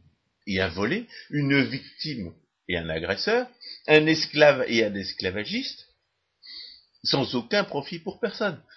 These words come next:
Si au moins vous étiez certain de faire partie des esclavagistes, ben vous pourriez, vous pourriez être partisan de l'esclavagisme.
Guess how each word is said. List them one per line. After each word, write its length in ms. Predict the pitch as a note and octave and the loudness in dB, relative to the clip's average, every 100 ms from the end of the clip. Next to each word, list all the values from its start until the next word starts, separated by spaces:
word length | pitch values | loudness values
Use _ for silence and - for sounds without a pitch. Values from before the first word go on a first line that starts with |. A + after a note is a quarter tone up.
| - | -4
Si 160 | F3 | 4
au 80 | F#3 | 4
moins 240 | F3 G3 | 6 4
vous 240 | E3 C#3 C3 | 4 2 0
étiez 300 | C3 - C3 | 0 0 -2
certain 640 | - C3 - - D3+ A#2 - _ - _ - - | 4 2 2 2 2 2 -6 _ -20 _ -20 -14
de 80 | - | -14
faire 260 | - A2 - | -6 -6 -6
partie 360 | - - E3+ | -12 -12 -12
des 280 | A2 G2 G2+ | -10 -12 -12
esclavagistes, 960 | G2 - A2+ F2+ G2+ G2 G#2 - - - _ _ _ _ _ _ _ _ _ - - - - - | -18 -16 -14 -10 -10 -10 -12 -14 -18 -20 _ _ _ _ _ _ _ _ _ -14 -14 -14 -18 -10
ben 120 | F#2+ | -8
vous 80 | F#2 | -6
pourriez, 380 | A2 A2+ A2 G2 | 0 4 4 2
vous 160 | F2+ - | -8 -6
pourriez 240 | C#3+ D#3+ | 0 2
être 120 | F#3+ | 2
partisan 560 | G3+ - - A#3 C4+ A#3+ | -2 -6 -6 0 0 0
de 100 | C3+ | -4
l'esclavagisme. 800 | G2 - F#2 F2+ F#2 F#2+ - - | -10 -10 -10 -8 -10 -14 -18 -20